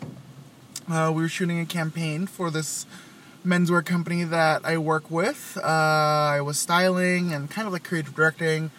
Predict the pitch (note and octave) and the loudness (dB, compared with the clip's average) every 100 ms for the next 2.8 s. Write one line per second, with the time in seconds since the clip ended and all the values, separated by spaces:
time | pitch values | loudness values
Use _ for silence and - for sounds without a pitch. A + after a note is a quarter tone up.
0 | - - - - E3 E3+ D#3+ D3+ D3+ D3 | -20 -20 -20 -4 0 2 4 2 2 -2
1 | C#3+ D#3 F3 F#3+ E3 F3+ F#3 G3+ A3 A#3 | -2 -2 0 -2 -2 -2 -2 -4 -4 -6
2 | - D#3 D3+ D3 C#3 C#3 C#3+ C#3+ | 0 2 2 0 -4 -6 -8 -10